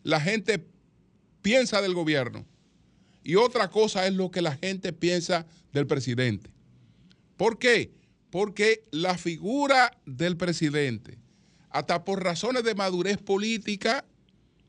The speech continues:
es una figura, eh, por lo generalmente protegida. Por lo generalmente protegida. Ahora,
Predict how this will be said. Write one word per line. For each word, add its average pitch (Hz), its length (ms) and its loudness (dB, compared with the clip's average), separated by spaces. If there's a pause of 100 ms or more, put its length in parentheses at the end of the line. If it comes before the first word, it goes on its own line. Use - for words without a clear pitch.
(240)
es 165 220 2
una 190 220 2
figura, 196 640 0 (480)
eh, 151 480 0
por 156 140 -2
lo 151 80 -2
generalmente 185 760 -4
protegida. 113 800 -4 (1600)
Por 165 180 2
lo 170 120 0
generalmente 202 800 -4 (280)
protegida. 120 880 -6 (760)
Ahora, 190 420 2